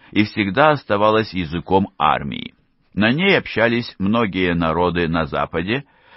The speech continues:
а если судить по военным донесениям, то грамотой в армии владели многие люди. Греческий считался языком межэтнического общения в восточных областях,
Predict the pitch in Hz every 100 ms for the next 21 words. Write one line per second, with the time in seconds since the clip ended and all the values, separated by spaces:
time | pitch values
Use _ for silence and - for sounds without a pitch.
0 | - - 107 165 196 151 143 117 110 160
1 | 147 - 113 107 87 85 87 117 131 147
2 | 151 151 143 147 147 151 147 _ _ _
3 | _ 123 107 113 160 170 170 151 123 131
4 | 139 135 117 101 82 92 104 110 104 113
5 | 107 87 85 90 87 87 82 85 92 -
6 | _ _ _ _ _ 90 104 156 185 190
7 | - 165 151 120 - 135 135 113 98 90
8 | 87 120 - 98 104 90 80 98 104 95
9 | - 80 80 76 - 85 101 107 107 -
10 | - 87 104 98 - 87 - 85 80 76
11 | 73 69 - 85 -